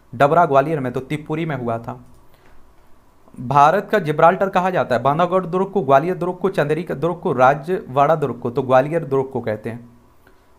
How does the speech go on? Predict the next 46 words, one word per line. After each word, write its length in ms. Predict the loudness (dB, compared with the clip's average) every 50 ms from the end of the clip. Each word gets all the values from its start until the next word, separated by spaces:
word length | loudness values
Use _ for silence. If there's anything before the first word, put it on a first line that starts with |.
| -6 0
ग्वालियर 380 | 2 4 4 4 2 -2 0
में 80 | 0 0
आप 160 | 0 0 -2
लोग 100 | -4 -4
जाएंगे 280 | -4 -4 -4 -4 -6 -6
तो 80 | -4
ये 60 | -6
किला 240 | -4 -2 -2 -2 0
देखने 300 | 0 -2 -6 -6 -8 -8
जरूर 260 | -6 -6 -4 -4 -4
जाते 260 | -2 -4 -4 -4 -4 -8
होंगे। 260 | -8 -8 -10 -12 -14 -16 -20 -20 _ _ _ -12 -2
जवाहरलाल 480 | 2 4 6 6 6 6 4 2 0
नेहरू 240 | 0 0 -2 -2 -2
पुलिस 260 | -2 -2 -4 -2 -2
अकादमी 340 | 0 2 2 0 0 -2 -6
कहाँ 280 | -6 -6 -4 -4 -6 -8
स्थित 300 | -8 -8 -10 -10 -8 -10
है? 120 | -12 -14 -16 _ _ _ _ _ _ 2
मालवा 360 | 4 6 6 6 6 4 4
में, 180 | 4 2 -2 -2
बघेलखंड 440 | 0 0 0 -2 -4 -4 -4 -6 -4
में, 140 | -4 -4 -4
बुंदेलखंड 440 | -4 -2 -2 -4 -4 -4 -4 -4
में, 100 | -4 -4
सतपुड़ा 460 | -4 -4 -4 -4 -2 0 2 2 2 2
में। 260 | 0 -4 -8 -8 -4
तो 80 | -4
ये 60 | -2 -2
बुंदेलखंड 500 | -2 -2 -2 -2 -4 -4 -2 -4 -4 -4
में 140 | -4 -4
देखने 240 | -6 -6 -6 -6 -8
को 120 | -6 -6 -4
मिलेगी 300 | -4 -4 -4 -2 -2 -2
आपको। 340 | -2 -2 -4 -8 -12 -12 -14 -18 -20 _ _ _ _ _ _ _ _ _ _ _ _ _ -20 _ _ _ _ _ _ _ _ _ _ _ _ _ _ -20 -20 -20 -20 _ _ -8 -2
ऊर्जा 320 | 0 0 2 4 4 6 6
राजधानी 380 | 6 4 4 2 -2 -2 -2
के 100 | -2 0
रूप 120 | 0 0 0
में 120 | 0 -2
मध्य 180 | -2 -4 -4 -2
प्रदेश 280 | -2 -2 -2 -2 -4 -8
जिला 260 | -4 0 4 4 4
माना 220 | 4 4 0 0 0
जाता 260 | 0 0 2 0 0
है। 260 | -2 -2 -6 -14 -20